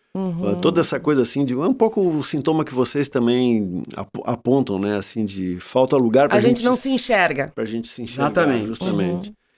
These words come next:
Speaker 2: Então, eu já tive muitos grupos que pensavam sobre isso. "Pô, o que que a gente pode fazer pra ter, sabe? Ah,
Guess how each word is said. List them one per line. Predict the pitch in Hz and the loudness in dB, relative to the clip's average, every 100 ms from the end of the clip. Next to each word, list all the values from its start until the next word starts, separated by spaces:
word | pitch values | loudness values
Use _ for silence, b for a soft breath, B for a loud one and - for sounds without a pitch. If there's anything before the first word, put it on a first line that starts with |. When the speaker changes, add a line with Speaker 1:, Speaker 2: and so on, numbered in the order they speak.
| _ _ - 110 | _ _ -8 -2
Speaker 2:
Então, | 117 165 170 | 2 4 6
eu | 147 110 104 - | 4 2 -6 -6
já | 127 120 | -2 -2
tive | 156 143 | 0 2
muitos | 143 156 | 2 2
grupos | 131 151 - | 2 0 -4
que | - | -2
pensavam | 156 139 147 147 139 | 0 2 2 0 0
sobre | 156 147 | 0 0
isso. | 131 - | 0 0
"Pô, | 160 | -2
o | |
que | 131 | 0
que | 151 | 0
a | |
gente | 156 151 | 0 0
pode | 147 147 | -2 -2
fazer | - 120 139 | -2 -2 0
pra | 147 135 | -2 -6
ter, | - 139 147 147 | -2 2 2 0
sabe? | - 127 151 143 123 113 104 117 | 0 0 0 0 0 0 -6 -8
Ah, | 120 - - | -6 -4 -4